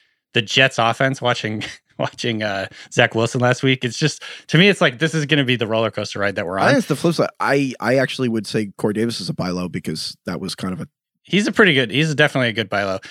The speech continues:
Speaker 1: Bottom line, I'm very bullish on Rondale Moore, even though, and it's important to remember, it's important to point this out, he's only playing about half of the snaps, um, for the Cardinals right now.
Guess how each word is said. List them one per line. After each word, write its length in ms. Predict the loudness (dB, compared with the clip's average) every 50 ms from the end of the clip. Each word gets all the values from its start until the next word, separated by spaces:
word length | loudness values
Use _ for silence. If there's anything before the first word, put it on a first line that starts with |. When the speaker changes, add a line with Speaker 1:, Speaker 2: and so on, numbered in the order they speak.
| -20 -14 0 2
Speaker 1:
Bottom 240 | 4 4 4 4
line, 380 | 4 4 4 4 2 0 -6 -12 -18 -20 -20 -6
I'm 240 | 0 2 2 2 4
very 200 | 4 4 4 4
bullish 440 | 4 2 2 2 2 2 0 -2 -6 -2
on 280 | 0 2 2 2 0 0
Rondale 400 | 0 0 2 2 4 2 2 2
Moore, 280 | 0 0 0 0 0
even 340 | 0 0 0 2 4 4 6
though, 160 | 6 4 4
and 100 | 2 2
it's 160 | 0 -2 -4 -8
important 300 | -2 2 2 2 2 2
to 80 | 0
remember, 260 | 0 0 0 0 0
it's 140 | -2 -6 -6
important 240 | -2 0 2 2 2
to 100 | 0 0
point 160 | 0 0 0
this 160 | -2 -4 -2
out, 160 | -2 -2 -2 -2
he's 240 | -2 0 2 2
only 180 | 2 4 2 2
playing 280 | 4 4 4 4 4 2
about 180 | 0 -2 -4
half 320 | -2 0 2 2 2 2 -2
of 80 | -6
the 80 | -8 -8
snaps, 560 | -8 -6 -4 -2 -2 -2 -4 -8 -14 -18 -20 _ _ _ _ _ _ _ _
um, 400 | -2 0 0 0 -2 -4 -6 -8 -12 _
for 180 | -4 0 0
the 80 | 0 2
Cardinals 380 | 2 2 2 4 2 2 2
right 140 | 2 2 4
now. 240 | 4 2 2 2